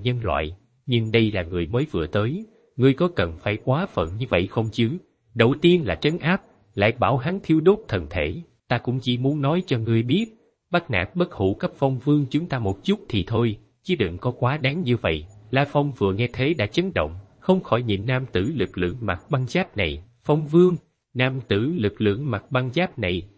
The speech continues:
là cường giả phong vương, Thiên Vũ, hắn là ai vậy? La Phong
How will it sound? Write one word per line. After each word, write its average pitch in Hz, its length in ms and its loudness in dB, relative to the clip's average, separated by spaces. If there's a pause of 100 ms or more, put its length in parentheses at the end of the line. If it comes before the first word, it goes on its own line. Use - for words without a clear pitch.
(120)
là 117 100 2
cường 120 360 2
giả 110 160 2
phong 135 280 -4
vương, 151 280 2 (240)
Thiên 143 180 2
Vũ, 107 380 0 (240)
hắn 165 220 -4
là 90 120 -2
ai 127 260 0
vậy? 82 260 0 (240)
La 147 200 2
Phong 147 160 -2